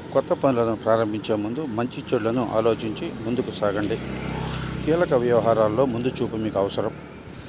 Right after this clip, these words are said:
దైవబలం రక్షిస్తోంది కాబట్టి మీరు ఈరోజు విష్ణు సహస్రనామ పారాయణం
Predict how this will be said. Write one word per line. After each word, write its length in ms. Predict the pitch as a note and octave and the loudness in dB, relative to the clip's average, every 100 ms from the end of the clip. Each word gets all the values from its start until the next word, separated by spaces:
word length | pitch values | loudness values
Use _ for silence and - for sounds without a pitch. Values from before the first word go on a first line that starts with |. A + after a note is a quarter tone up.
| - - - | -16 -10 2
దైవబలం 560 | B2 D3+ C3 A#2+ D#3 - - - - - - - - A#2+ | 4 6 6 4 2 -6 -12 -12 -12 -14 -14 -14 -4 -2
రక్షిస్తోంది 560 | A#2 C3 - C3 A#2 | -2 -4 -2 0 0
కాబట్టి 440 | A2 G#2+ G#2+ - F#3 | 2 2 0 -2 -2
మీరు 240 | C3 B2 | 0 0
ఈరోజు 420 | B2 A#2 A#2+ A#2 B2+ | 0 2 0 0 -6
విష్ణు 320 | B2 - E3 C3+ | -8 -4 -4 2
సహస్రనామ 500 | B2+ - B2 A2+ A2 - - - - A2+ | 2 2 -2 0 -2 -6 -18 -20 -6 0
పారాయణం 440 | A2 G#2+ G2+ G2+ | 2 0 -2 -4